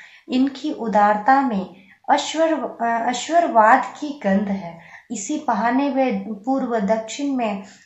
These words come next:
भाषाई स्तर पर पड़ी दरार को भी उद्घाटित करते हैं।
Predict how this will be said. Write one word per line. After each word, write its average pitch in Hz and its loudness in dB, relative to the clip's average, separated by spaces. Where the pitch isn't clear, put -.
भाषाई 277 0
स्तर 233 -2
पर 269 -2
पड़ी 220 -2
दरार 196 2
को 269 -2
भी 240 -6
उद्घाटित 196 -8
करते 208 -2
हैं। 254 -2